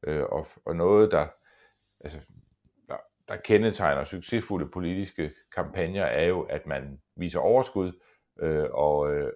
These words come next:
og, og at man ligner en, øh, en, en fest. Politik er en følelse, og, og, og en af måderne, øh,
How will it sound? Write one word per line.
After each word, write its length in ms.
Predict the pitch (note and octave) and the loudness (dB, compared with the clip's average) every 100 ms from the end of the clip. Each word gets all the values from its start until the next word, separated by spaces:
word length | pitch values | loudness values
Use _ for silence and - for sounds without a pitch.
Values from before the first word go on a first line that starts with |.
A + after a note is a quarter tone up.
| - | -10
og, 320 | D2 D2 - | -6 -4 -2
og 140 | D#2+ D#2 | -2 -2
at 120 | D#2+ | -2
man 160 | E2+ | -6
ligner 360 | E2+ F#2+ G2+ G2 | -4 -2 0 0
en, 340 | - D#2 D2 | -2 -6 -8
øh, 220 | C#2 C2+ C#2 _ _ _ _ _ | -8 -8 -10 _ _ _ _ _
en, 180 | D2+ D2+ | -12 -12
en 180 | - E2 | -12 -10
fest. 380 | - G2 - - - | 0 0 0 -12 -18
Politik 340 | F#2+ F2+ C3+ - | -16 -8 -6 -4
er 40 | |
en 120 | F2+ | -6
følelse, 540 | - G2 A#2 A#2+ G#2 - _ | -2 -2 -2 -4 -8 -10 _
og, 360 | - E2 D2+ C2 | -6 -2 0 0
og, 260 | C#2 - _ _ _ - | -2 -6 _ _ _ -14
og 160 | - | -10
en 160 | A2+ A2+ | -6 -4
af 60 | |
måderne, 500 | F#2+ F#2+ G2+ G#2+ D#2+ - _ _ _ _ _ - - | -2 2 2 2 0 -6 _ _ _ _ _ -12 -6
øh, 240 | D#2+ | -4